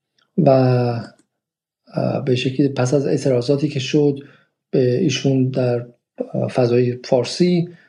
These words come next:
بالاخره امروز از داخل زندان اوین خانم محمدی پیامی دادن به این شکل که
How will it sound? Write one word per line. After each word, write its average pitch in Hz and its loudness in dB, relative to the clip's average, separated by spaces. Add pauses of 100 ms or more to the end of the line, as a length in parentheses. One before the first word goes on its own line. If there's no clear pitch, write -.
(220)
بالاخره 139 2
امروز 156 2
از 135 -2
داخل 143 2 (280)
زندان 131 2
اوین 131 0
خانم 131 2
محمدی 120 0
پیامی 131 2
دادن 160 2
به 147 0
این 139 2
شکل 135 -4
که 127 0